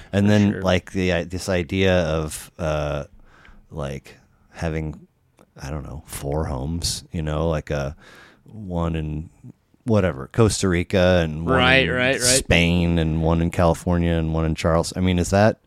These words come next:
Speaker 2: I'd sure like to find out how I would approach that.
Speaker 1: Right, right.
Speaker 2: <laughs> But, uh, no, I, I, I,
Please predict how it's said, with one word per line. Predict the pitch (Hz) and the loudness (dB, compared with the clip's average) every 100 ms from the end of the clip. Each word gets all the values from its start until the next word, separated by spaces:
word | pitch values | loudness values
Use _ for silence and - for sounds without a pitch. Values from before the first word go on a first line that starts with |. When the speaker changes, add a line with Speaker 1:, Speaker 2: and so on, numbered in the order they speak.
| - | -6
Speaker 2:
I'd | 127 | -4
sure | - 165 | -2 2
like | 160 151 - | 4 4 0
to | 123 | -4
find | 143 135 123 | 0 2 4
out | 127 127 | 4 2
how | 120 123 131 | 0 0 2
I | 131 | 2
would | 135 139 135 131 - | 2 0 -2 -10 -6
approach | 156 131 156 151 - | -4 4 4 4 2
that. | 165 170 104 | 0 0 -2
Speaker 1:
Right, | 104 - - - | 0 6 6 10
right. | - - 254 185 185 - | 10 10 8 6 2 0
Speaker 2:
<laughs> | - | 4
But, | 175 156 143 | 10 10 10
uh, | 135 127 131 | 6 6 6
no, | 160 156 | 10 10
I, | 147 156 135 | 10 8 6
I, | 151 - | 2 0
I, | - 120 | -10 -12